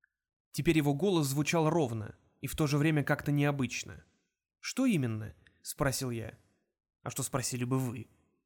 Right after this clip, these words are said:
"Какой-то шарик", ответил он.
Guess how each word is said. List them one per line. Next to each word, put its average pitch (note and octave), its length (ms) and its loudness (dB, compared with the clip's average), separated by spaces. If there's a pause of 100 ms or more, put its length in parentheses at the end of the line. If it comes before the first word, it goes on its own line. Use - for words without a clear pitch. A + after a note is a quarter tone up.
(440)
"Какой-то F3 360 0
шарик", F#3 480 2 (220)
ответил B2+ 460 -4
он. A2 180 -8